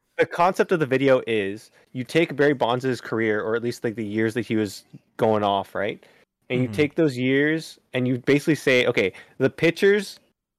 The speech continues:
Speaker 1: don't change how they view him, right? Like, he still has a bat, but techni-, but in reality, he doesn't have a bat, so he
Speaker 2: Yeah.
Speaker 1: can't swing.
Speaker 2: Mm-hmm.
Speaker 1: So all of this, all of his swings
Speaker 2: Are
Speaker 1: are,
Speaker 2: misses.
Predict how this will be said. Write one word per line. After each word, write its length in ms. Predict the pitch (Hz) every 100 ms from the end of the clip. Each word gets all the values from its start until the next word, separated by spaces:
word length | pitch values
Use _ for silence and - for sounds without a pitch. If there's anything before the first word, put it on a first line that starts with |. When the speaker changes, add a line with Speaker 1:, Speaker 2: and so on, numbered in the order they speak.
| _ _ _ _ -
Speaker 1:
don't 280 | 151 156 -
change 260 | 156 147
how 100 | -
they 200 | 160 117
view 200 | 107 123
him, 220 | 117 90
right? 220 | 104 117 -
Like, 120 | 110
he 100 | 127
still 180 | - 123
has 100 | 104
a 60 |
bat, 260 | 92 98 -
but 180 | 139 -
techni-, 360 | 185 180 -
but 180 | 127 139 -
in 160 | 147
reality, 580 | 135 147 160 156 123 120
he 260 | - 131 117
doesn't 240 | 131 127
have 160 | 117 101
a 40 |
bat, 260 | 92 - - _ _ _ -
so 80 | 143
he 100 | 143
Speaker 2:
Yeah. 80 |
Speaker 1:
can't 200 | 135 170
swing. 420 | - 127 127 95 - _ _ _ -
Speaker 2:
Mm-hmm. 180 | 123 110
Speaker 1:
So 240 | 151 151 -
all 260 | 143 175
of 140 | 190 139
this, 220 | 139 - -
all 200 | 143 156
of 80 |
his 200 | - 151 -
swings 840 | - - 113 131 180 196 - - _ _ _ _ -
Speaker 2:
Are 120 | 120
Speaker 1:
are, 380 | 123 127 127
Speaker 2:
misses. 100 | 120